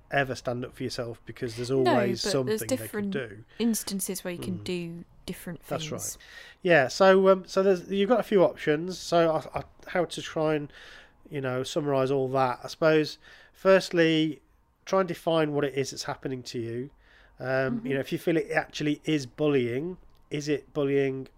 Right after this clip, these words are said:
Speaker 1: around a protected characteristic?
Speaker 2: Mm.
Speaker 1: That might be useful for you to know. However, invoking the law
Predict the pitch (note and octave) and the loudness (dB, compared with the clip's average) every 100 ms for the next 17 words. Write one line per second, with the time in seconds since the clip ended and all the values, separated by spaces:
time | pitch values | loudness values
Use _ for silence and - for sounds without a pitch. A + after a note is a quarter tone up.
0 | - C3 C3+ C3 C3 B2+ B2+ B2 B2 - | -8 -4 0 0 -2 -6 -6 -8 -8 -12
1 | A#2+ - - B2+ - B2 - - C3 - | -14 -14 -10 -10 -10 -14 -12 -10 -12 -14
2 | - - - - - - - G3+ F#3+ F#3 | -20 -20 -20 -20 -20 -20 -10 -8 -6 -10
3 | - D3 - - D3+ D#3 C3 D3 C#3 D3 | -2 -2 -2 -6 -2 -2 -2 -2 -2 -6
4 | C3 C#3 B2+ C3+ C3 C#3 A#2+ A2+ G#2+ D3 | -6 -6 -6 -8 -2 0 0 -2 -2 0
5 | C#3 B2+ C3 - - - - _ _ - | 0 0 -4 -4 -12 -20 -20 _ _ -8
6 | C#3+ C#3+ D#3+ D#3+ - C#3+ C3+ C#3 C#3+ C#3 | -6 4 4 4 -2 0 2 4 6 6
7 | C3 C3 B2+ | 6 4 0